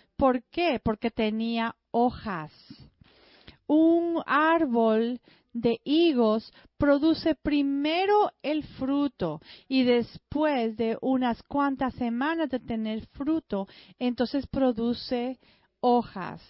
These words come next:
Entonces, cuando una higuera tiene hojas,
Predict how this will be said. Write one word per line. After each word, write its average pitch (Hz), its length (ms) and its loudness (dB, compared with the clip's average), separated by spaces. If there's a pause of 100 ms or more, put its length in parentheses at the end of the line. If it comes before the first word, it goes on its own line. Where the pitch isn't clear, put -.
(320)
Entonces, 311 460 -2
cuando 294 400 2
una 320 320 0
higuera 254 880 -2 (840)
tiene 311 520 2
hojas, 254 800 0